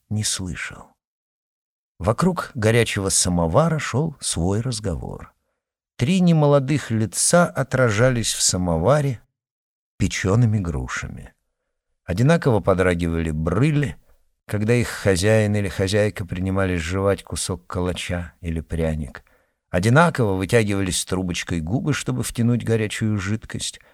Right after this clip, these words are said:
Чашки то и дело замирали в воздухе, забытые в увлечении предметом обсуждения.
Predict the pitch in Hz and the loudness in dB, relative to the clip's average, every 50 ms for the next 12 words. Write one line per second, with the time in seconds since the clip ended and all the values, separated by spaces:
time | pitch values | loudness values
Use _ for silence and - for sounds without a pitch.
0 | _ _ _ _ _ _ _ _ - - - 185 180 - - - 170 - - 139 | _ _ _ _ _ _ _ _ -2 4 4 6 6 4 0 -4 -6 -2 0 2
1 | 135 127 117 120 123 117 117 104 104 104 104 107 104 104 98 98 95 90 87 87 | 2 4 4 4 4 4 2 2 2 2 2 2 2 2 2 0 -2 -2 -4 -2
2 | 98 123 160 151 131 143 143 - - 127 120 110 113 98 85 90 117 131 - - | 0 0 0 -2 -2 -4 -6 -6 -4 -4 -2 0 0 0 0 0 -2 -2 -2 -4
3 | 113 113 104 95 - - - - _ _ _ - 82 92 90 87 85 85 82 - | -2 -2 -2 -4 -8 -14 -20 -20 _ _ _ -6 -4 -2 -2 0 -2 -2 -2 -4
4 | - - 110 113 110 107 104 101 90 - 87 85 80 78 80 80 82 85 - 87 | -2 0 0 2 2 0 -2 -4 -4 -4 -4 -4 -2 -2 -2 -2 -2 -4 -4 -6
5 | 85 82 - - - - 82 73 76 73 67 65 58 60 57 55 57 57 - | -6 -6 -6 -6 -8 -6 -8 -8 -8 -8 -8 -8 -8 -8 -8 -10 -12 -14 -16